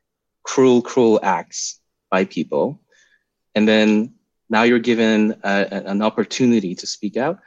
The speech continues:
I don't, I think it would be weird not to get angry. So I think when people do act defensively and act angry, I think it's important to ask yourself where that anger is coming from,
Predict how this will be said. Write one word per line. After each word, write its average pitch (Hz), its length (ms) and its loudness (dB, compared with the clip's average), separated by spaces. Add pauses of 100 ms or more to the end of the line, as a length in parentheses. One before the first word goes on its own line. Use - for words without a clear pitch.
(400)
I 117 120 2
don't, 170 180 2
I 147 80 2
think 208 200 0
it 196 40 4
would 175 80 2
be 131 80 0
weird 110 280 2
not 101 200 -4
to 98 80 -16
get 92 140 -16
angry. 85 280 -16
So 117 140 -2
I 117 80 4
think 135 220 0
when 123 180 2
people 131 320 -2
do 120 340 0
act 104 320 -4
defensively 104 680 -4
and 95 120 -4
act 92 320 -8
angry, 101 500 0 (440)
I 104 60 0
think 139 240 0
it's 127 120 -4
important 104 380 0
to - 160 -4
ask - 560 -4
yourself 95 460 -2 (100)
where 104 300 2
that 131 180 0
anger 147 260 2
is 160 120 -4
coming 165 280 -2
from, 190 440 -2